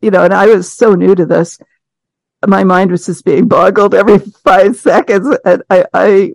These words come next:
remember opening the book, you know, I think it was Seth Speaks. A-, again, I would never have read a book like that. That was just too weird. Uh, a channeled book. Are you kidding?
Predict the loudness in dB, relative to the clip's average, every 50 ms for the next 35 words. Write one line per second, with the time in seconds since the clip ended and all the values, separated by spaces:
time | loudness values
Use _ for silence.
0 | -6 -4 -4 -2 0 0 -2 -2 0 0 0 0 0 0 0 0 0 -2 -4 -2
1 | -2 -2 -2 -2 -4 _ -2 -2 0 0 0 0 -2 -2 -2 -4 -4 -4 -4 -4
2 | -4 -4 -4 -4 -2 0 0 0 -2 -6 -16 _ _ _ _ _ _ _ -10 -8
3 | -4 -2 -2 0 0 0 0 0 0 0 0 0 0 0 0 2 2 0 0 -2
4 | -4 -4 -4 -4 -2 -2 -2 -2 -2 -2 -2 -2 -2 -2 -2 -2 -2 -2 -4 -2
5 | -2 -2 -2 -2 -4 -4 -4 -4 -4 -4 -4 -4 -2 -2 0 0 0 0 0 -2
6 | -2 -4 -6 _ _ _ _ _ _ _ _ _ _ -4 -2 -2 -2 -2 -2 -4
7 | -4 -2 -2 -2 -2 0 -2 -2 -4 -6 -6 -4 -2 -2 -2 -4 -6 -12 _ _
8 | _ _ _ _ _ -4 -2 -2 -2 0 -2 -2 0 0 0 -2 -4 -6